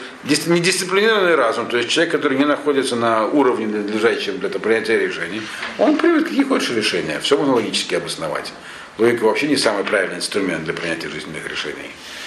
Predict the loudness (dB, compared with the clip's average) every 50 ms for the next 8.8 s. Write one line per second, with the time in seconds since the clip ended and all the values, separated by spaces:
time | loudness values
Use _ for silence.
0 | -12 -14 -14 -14 -12 -8 -6 -4 -4 -4 -4 -6 -8 -10 -10 -10 -10 -12 -12 -14
1 | -14 -14 -14 -16 -16 -16 -14 -14 -14 -14 -16 -16 -8 0 4 4 4 4 4 0
2 | -6 -10 -6 0 2 2 4 2 2 0 -4 -8 -8 -4 -2 0 0 0 2 0
3 | 0 -2 -2 -2 2 2 4 4 4 2 2 2 2 2 0 2 2 0 -2 -2
4 | -4 -4 -4 -4 -4 -4 -4 0 2 2 2 2 0 0 0 0 2 2 2 2
5 | 2 4 4 2 2 2 2 2 2 0 0 0 0 2 4 4 2 2 2 0
6 | 2 2 2 4 2 2 0 0 2 0 2 2 0 -2 -2 -2 -4 -6 -6 -4
7 | -6 -6 -6 -4 -4 -4 -6 -6 -10 -14 -16 -18 -18 -18 -16 -16 -14 -4 0 2
8 | 2 2 2 0 0 -2 -2 -2 -2 -2 -2 -2 -2 -2 -4